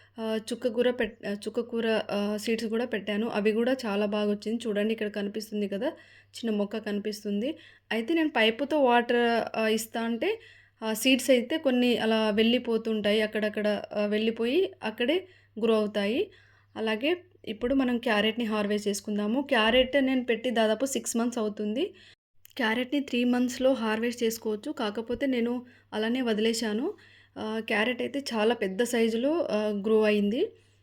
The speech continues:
ఇప్పుడు నేను హార్వెస్ట్ చేస్తున్నాను. చూడండి, ఇవి బాగా గ్రో అయ్యి మధ్యలో ఇలా క్రాక్ లాగా వచ్చేసింది. కాకపోతే స్వీట్ అయితే చాలా బాగుం-, ఆ, బాగుంది, స్వీట్‌నెస్ చాలా బాగుంది.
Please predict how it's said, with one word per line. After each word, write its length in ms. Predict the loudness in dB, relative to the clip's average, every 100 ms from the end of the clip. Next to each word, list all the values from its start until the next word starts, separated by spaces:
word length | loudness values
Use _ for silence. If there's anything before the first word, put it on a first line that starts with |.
| -10
ఇప్పుడు 240 | -8 -2 -2
నేను 140 | 0
హార్వెస్ట్ 400 | -2 -2 -2 -4
చేస్తున్నాను. 500 | -4 -4 -2 -2 -2 -2
చూడండి, 420 | 0 2 2 0 -4 -20 _ _ -4
ఇవి 120 | -2
బాగా 360 | 2 4 4 2
గ్రో 200 | 4 4
అయ్యి 160 | 6
మధ్యలో 500 | 6 4 4 2 4
ఇలా 360 | 4 6 4 0
క్రాక్ 360 | -4 0 0 0
లాగా 220 | 0 0
వచ్చేసింది. 720 | -2 -2 -2 0 0 0 -4 -12 -20 _ -4
కాకపోతే 640 | 0 -2 0 0 2 2
స్వీట్ 400 | 0 2 2 2
అయితే 180 | 2 -2
చాలా 380 | -2 2 2
బాగుం-, 540 | 4 4 4 2 0 -2
ఆ, 120 | -2
బాగుంది, 480 | 0 2 2 2 2
స్వీట్‌నెస్ 560 | 0 -2 2 0 0
చాలా 240 | 0 2 2
బాగుంది. 640 | 2 2 2 4 4 2